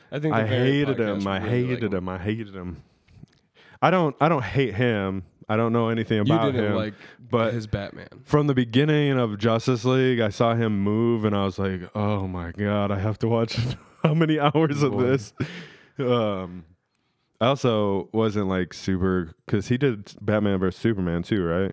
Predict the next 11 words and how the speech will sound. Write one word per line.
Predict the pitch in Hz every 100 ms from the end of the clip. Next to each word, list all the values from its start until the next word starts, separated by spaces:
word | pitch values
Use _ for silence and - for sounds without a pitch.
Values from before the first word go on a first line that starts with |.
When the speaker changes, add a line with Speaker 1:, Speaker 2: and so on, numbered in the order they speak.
| -
Speaker 1:
Yep. | 110 -
Speaker 2:
I | 95
wasn't, | 98 82
like, | 76 -
crazy | 87 82 80
about | 73 76
that | 69 -
whole | 82
movie, | 78 87 78 71
but, | 95 - - _ _ _ _ _ _ _ _ -
um, | 92 80 53